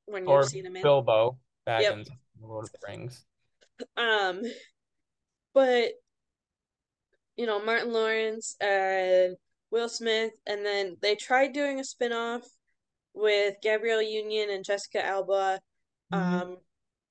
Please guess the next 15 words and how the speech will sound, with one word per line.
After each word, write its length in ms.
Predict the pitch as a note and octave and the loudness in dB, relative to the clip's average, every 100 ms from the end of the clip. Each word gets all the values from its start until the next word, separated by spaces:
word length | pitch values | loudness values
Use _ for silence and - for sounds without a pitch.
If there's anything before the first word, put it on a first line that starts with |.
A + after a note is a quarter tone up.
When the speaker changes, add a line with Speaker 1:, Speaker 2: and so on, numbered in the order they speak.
| _ _ _ _ _ - | _ _ _ _ _ -6
Speaker 1:
and, 640 | G#3+ G3+ G3 F#3+ F#3+ F#3 | -4 0 0 0 -2 0
like, 200 | F#3 F3+ | 0 0
continuing 600 | - G3+ - G#3 G#3 G3 | -2 -10 -8 -6 -4 -2
it 80 | F#3+ | -2
out 200 | F#3 F#3+ | -2 -4
that 220 | F3+ F3 | -6 -6
way 340 | - F3+ F3+ F3 _ _ _ _ _ _ _ _ _ _ | -4 -4 -4 -6 _ _ _ _ _ _ _ _ _ _
in 360 | G#3+ G3 F#3 F3+ _ _ - | -4 -4 -4 -10 _ _ -2
L 240 | G3 F#3+ | 0 2
A, 400 | G3 F#3 F#3 F#3 - _ _ _ _ - | 2 4 2 0 -6 _ _ _ _ -8
um, 440 | G3+ F#3 F3 E3+ | -4 -2 -4 -6
instead 300 | F#3 G3 F#3 | -10 -8 -8
of 60 | F3 | -6
Miami. 640 | F3+ F3 E3 E3 E3 D#3+ - | -4 -2 -4 -6 -6 -8 -6
And, 440 | F#3+ F#3+ F#3+ F3+ | -2 0 0 -2